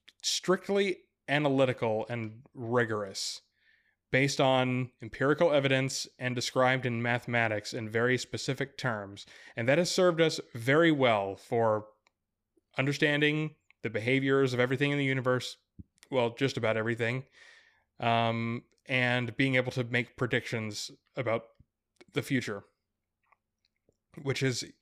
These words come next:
which has up to this point been the primary goal of science, and, and we've been very good at that and have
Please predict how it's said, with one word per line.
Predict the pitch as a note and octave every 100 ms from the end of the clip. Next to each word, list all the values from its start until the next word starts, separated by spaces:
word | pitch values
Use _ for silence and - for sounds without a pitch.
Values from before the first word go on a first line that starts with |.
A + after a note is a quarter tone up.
| _ _ _ _ _ _
which | C3+ B2+
has | B2
up | C3+ E3
to |
this | D#3+ D3+
point | - C3 B2+
been | B2+ B2 A#2 B2 _ _ _ _ _ _ _ _ _ -
the | A#2 A2+ A2 A2 -
primary | - D#3+ E3 D3+
goal | C#3 C3+ C3
of | B2+
science, | - B2+ B2 A#2+ - - C#3
and, | B2 A#2+ A#2 A#2
and | A#2+ B2
we've | A#2+ A2+
been | A2+
very | A2 B2
good | A#2+ A#2
at | A2+
that | A2+
and | A2+ A2
have | A2+ A2